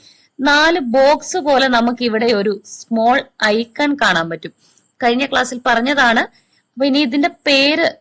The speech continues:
നമുക്ക് അറിയത്തില്ലെങ്കില് ചുമ്മാ നമ്മൾ ഈ മൗസ് ഇങ്ങനെ മൂവ് ചെയ്ത് അതിന്റെ മുകളിൽ എവിടെയും ഇങ്ങനെ ഒന്ന് വെച്ചാ മതി. വെച്ച് കഴിയുമ്പോൾ അതിന്റെ പേര് അവിടെ ഷോ ചെയ്ത് കാണിക്കും. അതിന്റെ പേരാണ് സ്റ്റാർട്ട്. So സ്റ്റാർട്ട് ബട്ടൺ എന്നാണ് അതിന്റെ പേര്.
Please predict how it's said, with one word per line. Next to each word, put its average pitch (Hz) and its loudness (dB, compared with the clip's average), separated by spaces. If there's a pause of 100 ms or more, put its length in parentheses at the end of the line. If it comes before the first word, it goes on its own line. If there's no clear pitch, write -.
(100)
നമുക്ക് 233 0
അറിയത്തില്ലെങ്കില് 220 0 (720)
ചുമ്മാ 269 0
നമ്മൾ 269 0
ഈ 269 -2
മൗസ് 247 0
ഇങ്ങനെ 220 -2 (120)
മൂവ് 220 -4
ചെയ്ത് 220 0
അതിന്റെ 208 -2
മുകളിൽ 226 -2
എവിടെയും 214 -2
ഇങ്ങനെ 208 -8
ഒന്ന് 196 -4
വെച്ചാ 190 -2
മതി. - -8 (640)
വെച്ച് 320 -4
കഴിയുമ്പോൾ 254 0 (140)
അതിന്റെ 226 -2
പേര് 233 0
അവിടെ 202 -2
ഷോ 202 -6
ചെയ്ത് 190 -6
കാണിക്കും. 180 -6 (120)
അതിന്റെ 339 -4
പേരാണ് 247 0
സ്റ്റാർട്ട്. 185 -2 (160)
So 330 -4 (120)
സ്റ്റാർട്ട് - -2 (200)
ബട്ടൺ 214 -2
എന്നാണ് 185 -2 (280)
അതിന്റെ 180 -4
പേര്. 170 -8